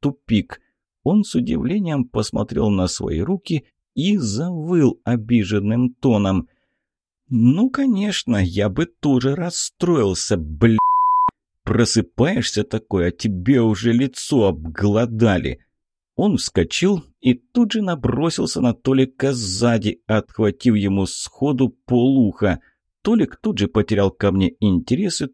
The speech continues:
тоже вцепился Вите в ключицу. Довольно урча, они занялись друг другом.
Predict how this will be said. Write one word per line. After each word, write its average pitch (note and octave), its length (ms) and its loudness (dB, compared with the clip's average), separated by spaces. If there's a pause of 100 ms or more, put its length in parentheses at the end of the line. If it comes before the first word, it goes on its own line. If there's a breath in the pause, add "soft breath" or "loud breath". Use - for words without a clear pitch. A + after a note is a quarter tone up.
тоже E3 340 -2
вцепился C3+ 640 -2
Вите B2 400 2
в A2 180 -6
ключицу. C3 920 0 (280 soft breath)
Довольно F#2 720 2
урча, B2+ 600 -2 (200)
они D3 360 2
занялись B2+ 680 -2
друг A2+ 520 0
другом. A2 580 0